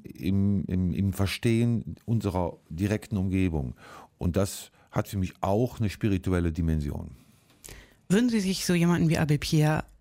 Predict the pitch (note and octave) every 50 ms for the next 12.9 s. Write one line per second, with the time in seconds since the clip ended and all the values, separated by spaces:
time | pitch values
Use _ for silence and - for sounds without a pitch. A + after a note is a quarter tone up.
0 | _ _ _ _ _ _ _ _ _ _ _ _ _ _ - D3+ C#3+ - D3+ B2
1 | A#2+ A#2+ C3 D3 - - G3 A3 A#3 - - - - - D#3 D#3 E3+ F#3+ A3 A3
2 | - D#3+ D#3 E3 - D#3 D3+ D3+ D3+ D#3 D3 - - - D3+ C#3+ C#3+ C#3+ D3 E3
3 | F#3+ A3 - - - - - D#3 - - D#3+ D3+ D3 D3 - - - - C3+ C#3+
4 | D#3 - - A3+ G#3+ - - - - - _ _ _ _ _ _ _ _ - -
5 | G2 - A2 G#2+ F#2+ A2+ G2 G#2 F#2+ F2 - - A2+ G#2 E2 C#2+ C2 B1+ - -
6 | - - - - _ _ - - - F2+ - - - A#2+ G2+ - - - - E2
7 | E2 D#2+ - - - G#2+ G2 F2+ - G2 G2 F2+ - E2+ D#2 - - A#1 - D#2
8 | - - - _ _ _ _ _ - G#2 G#2+ A2+ G#2 B2 B2 A#2 F#2+ A2 A2+ A2
9 | G2 F#2 F2 G2 F#2+ G#2 G2 - - C3+ - - C#3 C3+ B2 C3+ A#2+ A#2 A#2 A2
10 | - B2+ B2+ B2+ B2+ - G#2+ G2+ G2 G2 G2+ G#2 G#2+ A2 A#2 B2 B2+ B2+ B2+ A2+
11 | G2 F2 F#2+ E2+ D2+ C#2+ A1+ G1+ - - - - - - - G2 G2 G2 - -
12 | - - G2+ - - - A#2+ C3+ - C3 B2+ B2 A#2+ A#2+ A#2+ A#2+ A#2+